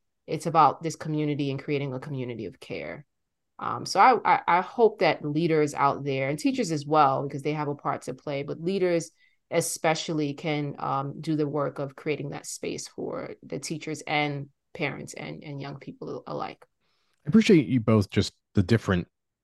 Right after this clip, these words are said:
Speaker 2: lenses that you both brought into where do we go from here. Uh, as always, I'm grateful for you both. And to our listeners as well, as a, <laughs> as a weird segue there, but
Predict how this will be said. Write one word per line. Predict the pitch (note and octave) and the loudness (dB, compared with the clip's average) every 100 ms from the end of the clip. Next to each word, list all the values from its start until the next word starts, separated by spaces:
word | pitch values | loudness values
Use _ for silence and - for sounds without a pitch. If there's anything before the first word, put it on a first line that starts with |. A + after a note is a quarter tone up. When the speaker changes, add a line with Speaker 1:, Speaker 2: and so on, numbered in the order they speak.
| - | -6
Speaker 2:
lenses | G#2 G2 F2+ D#2 - - | 2 2 2 -2 -6 -6
that | - | 0
you | F2+ E2+ | 0 2
both | F2+ F2+ - | 0 -2 -2
brought | F2 E2 | 0 2
into | F2 E2+ - E2+ | 0 -2 -4 -4
where | D#2+ F#2 | 2 2
do | F2 | 2
we | D#2+ | -2
go | - D#2 | -2 -6
from | - D#2+ | -6 -8
here. | C#2 D2+ D2+ _ _ - _ _ - | -6 -6 -8 _ _ -20 _ _ -2
Uh, | E2 D#2 - | 0 0 0
as | F#2 | 2
always, | A2+ C#3+ A2+ | 6 8 8
I'm | E2+ D#2+ | 4 0
grateful | F2+ F2+ F2 | -2 -2 -6
for | - E2+ | -2 0
you | D#2 | 0
both. | E2+ E2+ D#2 - _ _ _ _ _ - - - | 0 0 0 -8 _ _ _ _ _ -20 -12 4
And | F3 | 4
to | A#3 A3 | 8 8
our | F3 | 10
listeners | F#3+ - E3 C#3 | 8 8 4 6
as | B2 - | 4 2
well, | A2+ B2+ D2 - _ _ _ - | 4 6 6 0 _ _ _ -4
as | G2 | -2
a, | F2 E2 _ | 0 -2 _
<laughs> | - G#2+ | -12 -6
as | - - | -6 2
a | A2 | 4
weird | G#2+ B2+ A2+ | 6 4 2
segue | - G2+ F2+ D#2 | 4 2 4 0
there, | D2+ D2 | 2 -2
but | E2 | 0